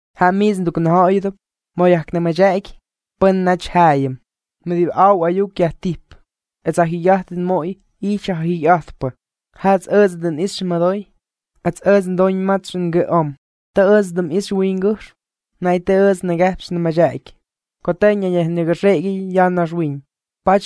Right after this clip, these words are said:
chamis duk awanida. Ko ich mud ich ha Dios tej. Ets ta ez rnumitnem. Ha mis duk awanida. Medib ez den ish. Ets medib ez den madoy. Ets duk mukun itmach.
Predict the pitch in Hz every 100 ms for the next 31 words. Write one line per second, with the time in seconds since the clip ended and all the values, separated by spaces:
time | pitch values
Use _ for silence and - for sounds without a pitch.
0 | - 196 190 208 202 180 180 160 175 170
1 | 139 123 117 - _ _ _ - 180 185
2 | 214 - 196 208 180 - 208 - 170 160
3 | 175 156 - 175 139 - - _ _ _
4 | - 180 - 202 196 208 196 - 185 190
5 | 123 151 135 - _ _ _ _ - 190
6 | 202 208 196 175 175 170 190 175 202 196
7 | - _ _ - 196 190 165 156 196 196
8 | 196 185 160 165 - - _ _ _ -
9 | 170 - 185 180 127 185 202 196 185 175
10 | 175 175 160 139 _ _ _ _ - 185
11 | - 180 196 208 - 202 - 185 - 139
12 | 131 -